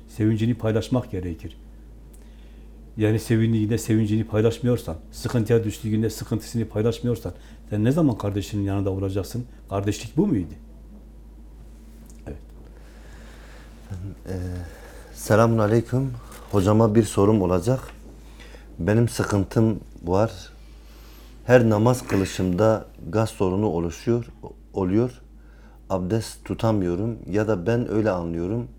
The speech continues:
Speaker 2: Ama bir şeyler hissediyorum. Rabbim razı olsun.
Speaker 1: Evet.
Speaker 2: İstanbul'dan Adem Arslan.
Speaker 1: Evet.
Speaker 2: Demişler.
Speaker 1: Kesinlikle, e, kardeşimiz öyle hissediyor.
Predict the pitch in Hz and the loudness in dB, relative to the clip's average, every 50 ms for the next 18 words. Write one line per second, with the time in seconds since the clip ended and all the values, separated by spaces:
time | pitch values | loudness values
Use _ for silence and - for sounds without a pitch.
0 | - - - - - - - - - - - - 107 113 104 98 120 117 - - | -20 -20 -20 -20 -20 -20 -20 -20 -20 -14 -8 -4 -2 -2 0 0 -2 -2 -2 0
1 | 117 104 101 101 117 117 104 95 95 90 - - 90 85 92 113 120 123 135 131 | 0 0 2 2 0 0 -2 -4 -8 -6 -4 -4 -4 -2 0 0 0 0 0 -2
2 | 120 101 104 98 85 87 107 117 123 120 123 - - - - - - - - - | -4 -2 -2 -2 -2 -2 -2 -2 -2 -2 -6 -10 -16 -20 -20 -20 -20 -20 -20 -20
3 | - - - - - - - - - - - 90 92 92 92 87 101 104 92 87 | -20 -20 -20 -20 -20 -20 -20 -20 -20 -18 -12 -6 -6 -4 -4 -4 -4 -4 -4 -4
4 | 85 - - 120 120 123 123 - - - - - - - - - - - - - | -6 -8 -8 -6 -6 -6 -8 -12 -16 -20 -20 -20 -20 -20 -20 -20 -20 -20 -20 -20
5 | - - - - - - - 110 104 98 92 92 95 101 107 - - - - 90 | -20 -18 -16 -16 -14 -10 -8 -6 -6 -4 -4 -6 -6 -6 -8 -8 -10 -10 -10 -8
6 | 82 92 98 98 - - 85 - - - 82 76 - - - - - - - - | -8 -8 -8 -8 -10 -10 -12 -14 -14 -16 -16 -16 -16 -20 -20 -20 -20 -20 -20 -20
7 | - - - - 92 82 76 76 78 - - - - - - - - 107 - - | -20 -20 -16 -12 -12 -10 -10 -12 -14 -18 -18 -18 -18 -20 -16 -8 -6 -6 -2 0
8 | 120 135 156 127 - 117 113 117 120 - - - - - - - - - - - | 0 0 0 0 -2 -2 -2 -4 -4 -6 -12 -20 -20 -20 -20 -20 -20 -20 -20 -20
9 | - - - 101 92 90 87 85 - - 110 107 101 107 98 - 120 139 170 - | -20 -20 -14 -10 -8 -6 -6 -6 -6 -6 -4 -2 -2 -2 -2 0 0 0 0 0
10 | - 147 135 131 131 117 120 107 - - 92 85 82 82 76 73 - | 4 4 6 6 6 4 2 0 0 0 -2 -2 -2 -4 -6 -8 -10